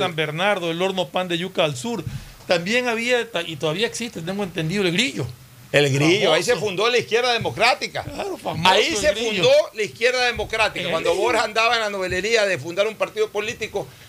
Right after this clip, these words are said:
Speaker 2: se reunió con dirigentes de Guayaquil en el Grillo, y oficialmente el Grillo es considerado el punto de partida de la
Speaker 1: Esto
Speaker 2: izquierda
Speaker 1: no sabía esa
Speaker 2: democrática.
Speaker 1: historia.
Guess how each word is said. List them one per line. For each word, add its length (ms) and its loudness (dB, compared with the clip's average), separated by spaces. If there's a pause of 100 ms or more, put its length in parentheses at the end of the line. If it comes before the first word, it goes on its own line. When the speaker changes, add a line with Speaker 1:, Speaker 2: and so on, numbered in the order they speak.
Speaker 2:
se 160 2
reunió 320 0
con 160 -2
dirigentes 420 2
de 60 4
Guayaquil 480 0
en 120 -2
el 140 0
Grillo, 500 0
y 100 -4
oficialmente 680 -2
el 100 -2
Grillo 280 -2
es 60 -2
considerado 540 0
el 100 -4
punto 400 -4
de 100 2
partida 440 0
de 60 2
la 60 -2
Speaker 1:
Esto 100 -4
Speaker 2:
izquierda 180 2
Speaker 1:
no 60 0
sabía 200 0
esa 100 -2
Speaker 2:
democrática. 200 -8 (120)
Speaker 1:
historia. 60 -16